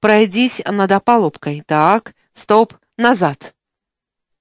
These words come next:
Дорога была почти восстановлена. Проезд расчищен. Шофёры с двух сторон отчаянно сигналили, ругались, требуя открыть путь, а человек в плаще, не обращая внимания,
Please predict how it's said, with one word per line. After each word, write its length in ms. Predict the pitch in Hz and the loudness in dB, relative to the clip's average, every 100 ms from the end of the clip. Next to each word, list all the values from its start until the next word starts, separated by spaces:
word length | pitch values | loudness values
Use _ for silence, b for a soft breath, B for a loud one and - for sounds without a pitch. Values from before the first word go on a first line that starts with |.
| - | -16
Дорога 540 | 175 170 196 247 220 | -4 0 0 -2 -4
была 260 | 185 202 214 | -4 -2 -2
почти 340 | 202 - - | -4 -8 -6
восстановлена. 800 | 202 196 - 196 156 127 135 139 - _ _ _ _ _ | -6 -6 -6 -6 -6 -10 -14 -16 -20 _ _ _ _ _
Проезд 500 | 185 180 202 254 - | -2 0 2 -2 -2
расчищен. 680 | 202 190 - 143 - 127 147 _ _ _ _ _ - | -6 -6 -8 -10 -10 -14 -18 _ _ _ _ _ -8
Шофёры 480 | - 233 277 269 | -2 0 0 0
с 60 | 196 | 0
двух 260 | 180 214 185 | -2 -4 -2
сторон 380 | 202 208 226 | -2 0 -2
отчаянно 440 | 185 - 208 196 185 | -4 -4 -4 -2 -6
сигналили, 680 | - 160 170 196 208 170 | -8 -6 -2 0 0 0
ругались, 680 | 160 160 165 208 214 185 - _ _ _ _ _ | -2 -2 0 0 0 -4 -10 _ _ _ _ _
требуя 440 | 233 247 214 233 220 | 0 2 4 2 2
открыть 600 | 196 - - 214 - - | -2 -4 -2 -4 -4 -8
путь, 400 | 233 175 - - _ _ _ _ | -6 -6 -10 -20 _ _ _ _
а 140 | 220 | -2
человек 460 | 247 233 220 190 - | 0 2 2 0 -6
в 80 | - | -6
плаще, 360 | 156 156 - | -6 -6 -6
не 120 | 247 180 | -4 -4
обращая 420 | 151 156 156 135 | -4 -4 -4 -6
внимания, 560 | 160 170 214 208 196 | -6 -6 -4 -4 -8